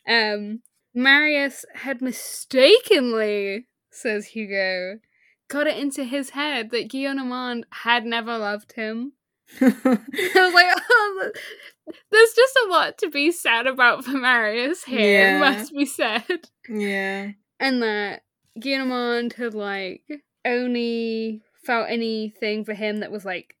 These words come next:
Speaker 1: testy and, you know, he cursed and railed and stormed and brandished his cane.
Speaker 2: Mm.
Speaker 1: Um, and that he was, like, you know, Marius didn't like his kind of capricious nature and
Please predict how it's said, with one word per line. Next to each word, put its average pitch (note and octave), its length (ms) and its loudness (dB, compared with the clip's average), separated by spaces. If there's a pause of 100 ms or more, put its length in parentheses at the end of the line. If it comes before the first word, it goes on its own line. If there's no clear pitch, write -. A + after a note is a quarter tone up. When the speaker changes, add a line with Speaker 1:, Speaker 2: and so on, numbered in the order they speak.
Speaker 1:
testy G#3+ 840 -6
and, F3 360 -12 (720)
you A3+ 120 -6
know, G3 180 -4
he F#3 100 -14
cursed - 560 -6
and G3+ 180 -8
railed G#3+ 420 -4
and G3+ 140 -10
stormed A3+ 800 -6
and G3 200 -8
brandished A3+ 380 -6
his F#3 160 -14
cane. G#3+ 640 -8 (480)
Speaker 2:
Mm. G#3 180 -2 (240)
Speaker 1:
Um, F#3 220 -12 (400)
and C4 160 -2
that A3+ 140 -2
he A#3 160 -6
was, A3+ 260 -4
like, G3+ 420 -10 (600)
you C4+ 100 0
know, B3+ 100 0
Marius A3+ 360 -2
didn't G#3+ 260 -4
like G3+ 360 -8
his G#3+ 220 -8
kind G3 300 -10
of F#3+ 300 -14
capricious A3+ 640 -10
nature G3+ 800 -8
and E3+ 300 -12